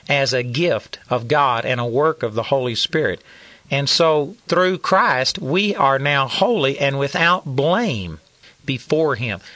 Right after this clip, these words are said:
Boy, this is important. It didn't say without sin. We are without blame. There is none that has not sinned. All of us have come short, but through Jesus we found redemption, and he's wiped away our sins, and it says before him.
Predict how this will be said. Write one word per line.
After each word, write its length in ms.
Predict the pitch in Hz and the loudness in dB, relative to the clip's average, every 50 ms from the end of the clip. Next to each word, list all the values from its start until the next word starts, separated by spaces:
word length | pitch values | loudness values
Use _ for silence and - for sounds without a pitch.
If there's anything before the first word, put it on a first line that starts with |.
| - - | -8 -2
Boy, 160 | - 185 190 | 2 2 2
this 200 | 180 214 - - | 2 2 0 -2
is 120 | 185 156 170 | -4 -4 -4
important. 420 | 160 147 - - 160 143 117 120 | -4 -4 -2 -2 0 0 0 -2
It 120 | 120 123 | -4 -2
didn't 280 | 139 180 185 180 - - | -2 -2 -2 -2 -2 0
say 140 | 185 175 165 | 0 0 0
without 400 | 143 135 - 139 131 127 - - | 0 -2 -2 0 -2 -2 -2 -2
sin. 380 | - - 180 185 156 104 98 | -2 -2 -2 -2 -4 -4 -6
We 200 | - 131 156 160 | -4 -2 0 0
are 160 | 147 139 135 127 | 2 2 0 0
without 460 | 127 120 135 135 131 120 - 123 117 | -2 0 0 0 0 0 -2 -4 -4
blame. 480 | 131 147 175 208 208 139 98 92 95 - _ _ _ _ _ _ _ _ _ _ _ _ _ _ _ _ _ _ - | -2 0 0 0 -2 -4 -6 -8 -12 -16 _ _ _ _ _ _ _ _ _ _ _ _ _ _ _ _ _ _ -10
There 280 | 170 131 151 175 196 | -4 0 0 2 2
is 120 | 180 147 156 | 0 0 -2
none 380 | 170 185 226 262 226 123 117 | 0 0 0 0 -2 -2 -2
that 120 | 113 117 123 | -2 -2 -2
has 160 | 120 117 113 | -2 -4 -2
not 280 | 135 135 131 117 - | -2 -2 -2 -2 -2
sinned. 420 | - - - 185 180 131 87 - - | -2 -2 -2 -2 -2 -2 -4 -4 -2
All 340 | - 147 170 202 226 226 175 | 2 2 4 4 2 2 2
of 160 | 135 123 120 | 0 0 0
us 140 | 123 - - | 0 -2 -2
have 140 | 123 - | -4 -4
come 200 | - 151 143 131 | -4 -6 -4 -4
short, 320 | 120 - - 175 156 120 101 | -2 0 0 0 0 0 0
but 160 | 120 131 - | -2 -4 -2
through 260 | - 175 185 185 170 | 0 0 0 0 0
Jesus 560 | 135 127 151 202 247 233 - - 135 - - | -2 -2 -2 0 0 0 0 0 -2 -2 -2
we 100 | 156 156 | -2 -4
found 400 | 143 - - 165 165 160 156 151 | -4 -4 -2 0 0 0 0 0
redemption, 560 | 147 147 139 131 160 185 214 202 - 135 120 117 | -2 -4 -2 -2 -2 -2 -2 -2 -2 -2 -2 -2
and 100 | 117 131 | -2 -2
he's 180 | 175 165 139 | -2 -2 -2
wiped 320 | 143 147 160 160 156 - - | 0 2 2 2 2 0 -2
away 380 | 135 131 156 175 196 220 233 | 0 2 2 2 2 2 -2
our 260 | - - 131 120 113 | -2 0 0 0 0
sins, 400 | 107 - - 135 120 107 104 104 | 0 -2 -2 -2 -2 -4 -4 -4
and 160 | - 139 143 143 | -2 -2 -2 -2
it 100 | 139 - | -2 -2
says 280 | - - 185 180 156 | 0 2 2 2 0
before 640 | 139 135 151 139 - - - 185 180 175 170 160 147 | -2 -4 -4 -4 -4 0 2 2 4 4 2 0 0
him. 440 | - 180 208 226 165 110 82 78 | 0 0 0 0 0 -2 -4 -6